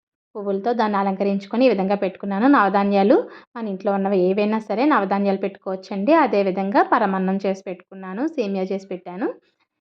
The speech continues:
ఈ విధంగా అయితే పూజా గదిలో నేను ఈ విధంగా సిద్ధం చేసి పెట్టుకున్నాను. ఉప్పు మీద ప్రతి ఒక్క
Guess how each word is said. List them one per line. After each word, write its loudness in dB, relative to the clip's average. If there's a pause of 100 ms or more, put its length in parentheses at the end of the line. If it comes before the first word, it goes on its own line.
(160)
ఈ -6
విధంగా -4
అయితే -4
పూజా 0
గదిలో 0
నేను 2
ఈ -2
విధంగా 0 (1040)
సిద్ధం -8
చేసి -8
పెట్టుకున్నాను. -2
ఉప్పు 2
మీద 0
ప్రతి 2
ఒక్క 0